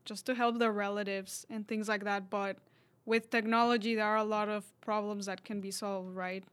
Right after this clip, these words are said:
Especially with diabetes, to help the current people have a better quality of life. So then we can get more people involved in technology from different backgrounds and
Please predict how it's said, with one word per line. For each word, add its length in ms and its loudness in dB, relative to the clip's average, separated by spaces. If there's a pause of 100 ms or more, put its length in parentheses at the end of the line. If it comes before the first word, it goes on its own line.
Especially 560 -6
with 220 -6 (440)
diabetes, 520 0
to 100 -8
help 500 4
the 200 0 (640)
current 400 4
people 480 -4
have 200 -4
a 60 -2
better 580 -2
quality 420 -2
of 200 -8
life. 400 -6 (440)
So 140 -4
then 280 2
we 80 -2
can 220 -4
get 200 -2 (580)
more 400 6
people 680 -4 (440)
involved 480 -2
in 120 -6
technology 440 -6
from 240 -8
different 300 -6
backgrounds 580 -8
and 220 -12